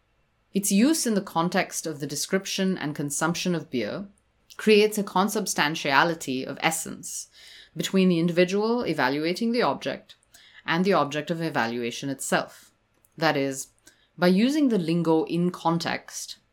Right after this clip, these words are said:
the lingo has the indexically entailing effect of creative power to index consubstantial traits in the speaker.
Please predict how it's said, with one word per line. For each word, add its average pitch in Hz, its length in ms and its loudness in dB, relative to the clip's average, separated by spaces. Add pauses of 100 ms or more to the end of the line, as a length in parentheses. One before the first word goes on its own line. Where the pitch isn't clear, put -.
(360)
the 180 80 4
lingo 202 360 4
has 165 260 2
the 160 140 -2
indexically 175 760 -2
entailing 160 640 0
effect - 560 -6
of 147 220 -6
creative 185 640 0
power 131 500 2 (440)
to 175 120 0
index 160 520 0
consubstantial 165 1040 -2
traits 160 560 -4
in 143 240 -4
the 131 60 -6
speaker. - 420 -2